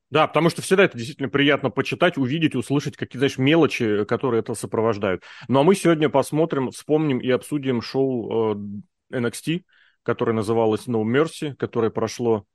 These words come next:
на выходных и оставило изначально у меня, ну, сразу осадочек оставило, потому что я смотрел на карда шоу, и я не понимал, почему это всё ещё называется шоу подготовительного промоушена или шоу Эн Экс Ти, или как угодно,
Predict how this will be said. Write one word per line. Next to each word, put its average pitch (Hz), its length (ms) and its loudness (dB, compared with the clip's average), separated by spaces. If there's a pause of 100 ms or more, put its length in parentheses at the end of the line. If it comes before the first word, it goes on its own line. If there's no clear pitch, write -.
(440)
на 123 160 0
выходных 127 560 -2
и 135 340 -2
оставило 123 720 0
изначально 131 680 2
у 104 40 -2
меня, 110 240 -4
ну, 104 80 -4
сразу 107 320 -2
осадочек 135 480 -4
оставило, 98 400 -4
потому 117 280 -4
что 120 140 -6
я 107 80 2
смотрел 110 440 -2
на 113 100 2
карда 147 460 2 (300)
шоу, 127 520 2 (300)
и 113 80 -6
я 127 140 0
не 139 100 0
понимал, 131 360 -2
почему 139 400 -4
это 123 200 2
всё 139 180 0
ещё 131 180 -2
называется 117 460 -2
шоу 131 240 -4
подготовительного 120 720 -4
промоушена 120 580 -4
или 123 180 -4
шоу 123 260 -2
Эн 117 80 -2
Экс - 160 -8
Ти, 147 80 0
или 127 80 2
как 123 240 -2
угодно, 151 400 2